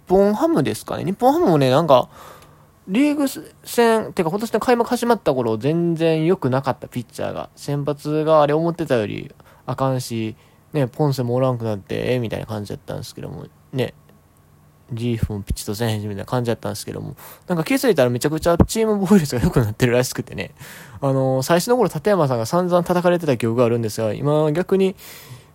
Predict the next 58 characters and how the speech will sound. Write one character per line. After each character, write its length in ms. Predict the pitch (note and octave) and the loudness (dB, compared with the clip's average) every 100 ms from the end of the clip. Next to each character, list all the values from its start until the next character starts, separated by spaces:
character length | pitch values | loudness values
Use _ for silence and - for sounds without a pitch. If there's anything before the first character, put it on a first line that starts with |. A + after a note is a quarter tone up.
| _ _ E3 | _ _ 0
ね、 280 | D3 - - | 0 -2 -2
名 220 | D#3+ F#3 | 2 2
コ 140 | F3+ | 4
ー 60 | D#3 | 4
チ 120 | C3+ | 4
み 100 | C3 | 2
た 120 | G#2+ | 0
い 60 | - | -8
な 100 | - | -8
扱 320 | A#2 - - | -8 -6 -4
い 80 | C3+ | -6
し-、 120 | - - - F#3 | -8 -16 -12 -4
<laughs> 120 | D4 | -2
ち 100 | - | 2
ょ 20 | |
っ 20 | F#3+ | 2
と 100 | D3 | 4
な-、 140 | D3+ | 4
な 140 | D3+ | 2
り 80 | D#3 | 0
つ 100 | - | -2
つ 100 | - | -2
あ 60 | D3 | -2
ん 60 | |
の 80 | C#3+ | -2
が 100 | A2 | -6
ね、 220 | A2+ F2+ - - - - | -6 -8 -14 -20 -20 -6
び 80 | C#3 | -2
っ 40 | C#3+ | 2
く 140 | D#3 | 4
り 60 | A#2 | 4
は 80 | |
あ 40 | G#2 | 2
る 120 | A2 | -2
ん 40 | |
で 80 | F#2 | -4
す 120 | - | -10
け 80 | - | -10
ど 80 | - | -10
も。 180 | - - _ - | -12 -14 _ -10
は 240 | A2+ G2 E2+ | -6 -4 -6
い。 80 | - - - - _ _ _ _ _ _ _ _ _ _ - - _ _ _ _ - G3 | -14 -20 -20 -20 _ _ _ _ _ _ _ _ _ _ -20 -20 _ _ _ _ -20 -12
ま 380 | D3+ C#3 F#2 - _ _ F#3+ | -8 -8 -8 -12 _ _ -20
あ、 60 | |
そ 200 | - C3+ | -12 -8
ん 180 | C#3 C#3+ | -6 -6
と 100 | - | -10
こ 180 | - G#2 | -14 -14
か 80 | A#2+ | -10
な。 120 | C3+ | -8
逆 260 | D3 F#3 | -6 -2
に 80 | F#3+ | -4
失 140 | - _ _ - | -4 _ _ -6
点 200 | A#3 A3+ | -4 0
が 80 | A3 | 0
多 200 | A#3+ A#3+ | 0 0
か 100 | |
っ 60 | F3 | -2